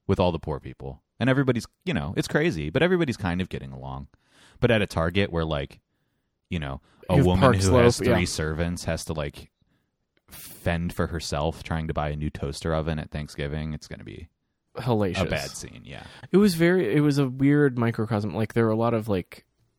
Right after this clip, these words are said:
Speaker 2: Brooklyn hipsters who had never hosted Thanksgiving before, clearly, 'cause they were like, "Where's the vacuum cleaners? That's upstairs, right?" I'm like, they're, like, talking to each other. I'm like,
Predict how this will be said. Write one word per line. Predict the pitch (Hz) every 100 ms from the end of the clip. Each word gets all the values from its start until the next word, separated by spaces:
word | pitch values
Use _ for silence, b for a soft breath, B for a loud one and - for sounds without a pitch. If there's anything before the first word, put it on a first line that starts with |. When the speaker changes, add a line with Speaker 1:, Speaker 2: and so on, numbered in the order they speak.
| - -
Speaker 2:
Brooklyn | 117 - 113
hipsters | 98 107 - 117 107
who | 110 101 -
had | 104 101
never | 101 98 107 101
hosted | - 101 - 120
Thanksgiving | 127 123 - 127 123
before, | 120 - 131 127
clearly, | - 107 104 110 113 143 B B B
'cause | -
they | 123
were | 117
like, | 113
"Where's | 123 143 156
the | 147
vacuum | 120 110 120 95
cleaners? | 98 85 107
That's | 135 -
upstairs, | 127 - 104 92 104
right?" | 95
I'm | 107
like, | 104 - _ _ -
they're, | 113
like, | 101
talking | - 104 113
to |
each | 107
other. | 113
I'm | 104
like, | 104 101